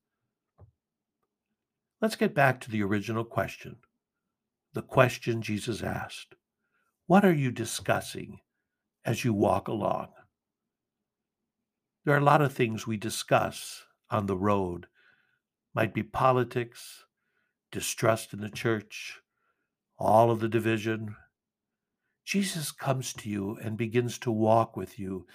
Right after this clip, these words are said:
in all that you might be experiencing: despair, doubt, defeat, discouragement,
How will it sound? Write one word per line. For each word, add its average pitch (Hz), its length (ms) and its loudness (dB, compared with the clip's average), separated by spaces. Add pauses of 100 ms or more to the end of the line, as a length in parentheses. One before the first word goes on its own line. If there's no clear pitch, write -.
(340)
in - 240 -8
all 143 640 2 (300)
that 127 140 -6
you 127 180 0
might 117 320 -2
be 110 140 -6
experiencing: 101 1040 -8
despair, 104 960 -4 (500)
doubt, 117 560 0 (640)
defeat, - 840 -6 (680)
discouragement, - 1040 0